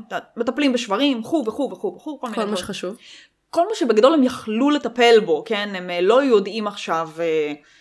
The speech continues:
Speaker 2: לא היה רנטגן.
Speaker 1: לא, לא, לא היה רנטגן או דברים כאלה, אבל מה שהם יכלו לטפל בו ולעשות עליו ניתוח,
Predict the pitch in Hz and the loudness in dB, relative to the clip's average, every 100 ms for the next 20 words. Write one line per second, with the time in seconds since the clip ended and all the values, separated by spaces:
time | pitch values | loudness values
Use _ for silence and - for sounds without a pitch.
0 | _ _ _ _ _ _ _ _ - 233 | _ _ _ _ _ _ _ _ -2 4
1 | 220 208 190 185 180 165 156 - 254 233 | 4 4 2 -2 -4 -6 -8 0 2 4
2 | 277 208 269 330 262 208 233 220 196 185 | 4 6 6 6 6 6 6 4 0 -2
3 | 180 185 214 240 415 466 302 233 208 - | -2 -4 -4 -2 2 4 4 2 -2 2
4 | 294 339 427 233 - - 196 220 277 302 | 2 2 0 0 -2 -8 -6 -4 -2 -4
5 | 302 330 330 359 339 208 175 220 214 196 | -2 0 0 0 0 0 0 0 -2 -2
6 | 175 170 277 330 339 - - | -4 -6 -2 0 0 -4 -18